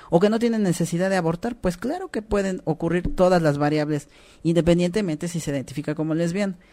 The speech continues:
Y es muy común que vaya a un servicio común y corriente de, "Oiga, ¿qué tratamiento utiliza usted para no embarazar?". "No, pues no necesito porque tengo una pareja mujer". "Ah, entonces no necesita atención, pase a la siguiente ventanilla".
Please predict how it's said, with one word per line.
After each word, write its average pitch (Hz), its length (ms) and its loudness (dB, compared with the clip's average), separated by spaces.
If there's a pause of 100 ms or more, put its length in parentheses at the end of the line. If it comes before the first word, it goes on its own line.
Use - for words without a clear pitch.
(260)
Y 156 80 4
es 160 80 4
muy 202 180 -2
común 220 380 -2
que 185 120 -2 (120)
vaya 147 500 0
a 117 300 -4
un 147 180 4
servicio 160 960 0 (180)
común 151 340 0
y 180 60 -8
corriente 190 640 0
de, 151 140 0
"Oiga, 165 580 0 (560)
¿qué 254 160 10
tratamiento 226 580 2
utiliza 214 380 2
usted 202 240 -2
para 196 180 2
no 196 80 -2
embarazar?". 190 520 -2
"No, 285 140 2
pues 208 180 2
no 190 160 -2
necesito 190 440 -4
porque 165 200 -4
tengo 165 160 -4
una 165 140 -2
pareja 160 240 -6
mujer". 180 280 -6
"Ah, 294 140 0
entonces 294 220 -2
no 285 80 2
necesita 202 420 -2
atención, 175 380 -4
pase 156 360 -4
a 127 40 -6
la 120 100 -8
siguiente 156 320 -2
ventanilla". 151 400 0